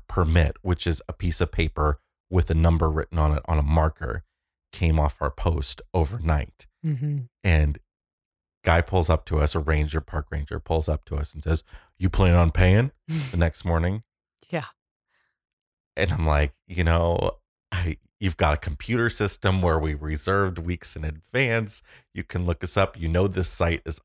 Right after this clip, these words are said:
Speaker 1: occupied from that system. Or you can just go look at the, the permit that is laying on the ground." And he did. He went and, he went out. He had a
Speaker 2: <laughs> Yeah.
Speaker 1: one of those sticks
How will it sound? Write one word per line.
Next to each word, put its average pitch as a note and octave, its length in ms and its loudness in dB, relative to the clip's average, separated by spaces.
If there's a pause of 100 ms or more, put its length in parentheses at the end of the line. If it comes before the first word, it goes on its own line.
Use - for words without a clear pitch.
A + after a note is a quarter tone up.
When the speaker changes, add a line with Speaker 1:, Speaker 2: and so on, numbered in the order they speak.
Speaker 1:
occupied A#2 640 -4
from A#2 220 -4
that G#2+ 260 -2
system. G#2+ 520 -4 (360)
Or D3 180 0
you B2 80 -4
can - 200 -6
just G2 200 -6
go F#2 120 0
look F#2 420 -2
at E2+ 300 0
the, D#2 300 -8 (540)
the E2 180 2 (260)
permit D#2 800 0 (260)
that F2 120 -2
is D#2+ 180 2
laying E2+ 380 2
on D#2+ 140 2
the D#2 80 -2
ground." D#2+ 400 0
And B2+ 120 -4
he D#3+ 120 -10
did. G#2+ 260 -2
He F2+ 100 -4
went F2 220 -2
and, F#2 140 -6 (120)
he - 160 -4
went G2+ 280 2
out. E2 260 0
He E2 140 -4
had D#2+ 200 2
a D#2+ 80 4
Speaker 2:
<laughs> F3 180 -2
Yeah. F3 360 -2
Speaker 1:
one G#2+ 100 4
of G2 60 2
those F#2+ 220 4
sticks A2+ 460 0